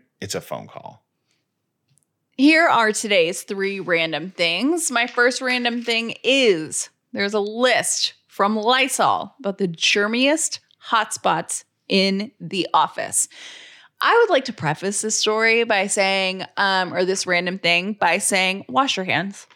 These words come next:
Speaker 1: <laughs> Right.
Speaker 2: That's it, because all of these are preventable if people would just wash their hands. Okay. Um, okay, here they are. Do you wanna guess, or do you want me to read 'em to you?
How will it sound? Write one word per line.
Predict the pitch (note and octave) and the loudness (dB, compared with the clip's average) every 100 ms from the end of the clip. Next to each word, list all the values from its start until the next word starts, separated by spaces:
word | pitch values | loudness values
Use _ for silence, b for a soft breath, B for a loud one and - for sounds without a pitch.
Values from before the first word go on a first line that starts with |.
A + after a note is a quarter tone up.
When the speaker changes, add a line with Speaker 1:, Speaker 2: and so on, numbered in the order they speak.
| - | -6
Speaker 1:
<laughs> | A3 C#3+ F3 D3+ | -2 0 -2 -2
Right. | D3 - F2+ - - | -4 -4 -14 -8 -2
Speaker 2:
That's | A#3 A#3 | -2 0
it, | F#3+ | -2
because | A#3 C4+ | -2 0
all | - C4 C#4 | 2 2 0
of | |
these | C4+ C#4 | -6 -6
are | C4+ | -6
preventable | C4 B3 C4+ A3 G3+ - | -6 -4 -2 0 -2 -4
if | - | -8
people | A#3 A#3 | -10 -6
would | A3+ | -6
just | A3 - | -6 -6
wash | G3+ - | -6 -8
their | G3+ | -10
hands. | F#3+ - - - | -10 -10 -6 -4
Okay. | G#4 C#5+ C#5+ - B B B B B - | 2 2 2 -2 B B B B B -4
Um, | - C4 B3 | 0 2 2
okay, | B3 C4 B3 F#3 | 0 0 0 2
here | G#3+ | 2
they | A3+ G#3+ | 2 2
are. | E3 | 2
Do | E3 G#3 | 0 0
you | |
wanna | G#3 G3+ | 0 0
guess, | F3 G#3+ | 0 0
or | A3+ | 0
do | |
you | G3 | 0
want | F#3 | 0
me | |
to | E3 | -2
read | D#3+ | -4
'em | C#3+ | -4
to | C#3+ | -4
you? | A#2 F3 | -4 -4